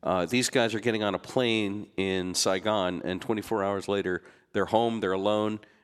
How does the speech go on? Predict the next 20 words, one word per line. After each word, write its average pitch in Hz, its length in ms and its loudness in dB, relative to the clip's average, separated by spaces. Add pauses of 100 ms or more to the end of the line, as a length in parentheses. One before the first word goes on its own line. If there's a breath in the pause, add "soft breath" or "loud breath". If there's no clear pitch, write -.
(100 loud breath)
they're 92 400 0
not 107 260 4
in 104 120 0
the 101 60 -2
military 98 680 0 (140)
anymore, 92 560 -2 (160)
uh, 85 240 0
their 85 140 -2
buddies 101 340 2
aren't 95 180 0
around, 87 460 0 (360 loud breath)
uh, 80 300 -2
and 101 220 -2
it 107 80 -2
was, 113 180 -4
it 113 120 -2
was 143 140 -4
difficult - 400 -2
for - 180 -12
them. - 160 -14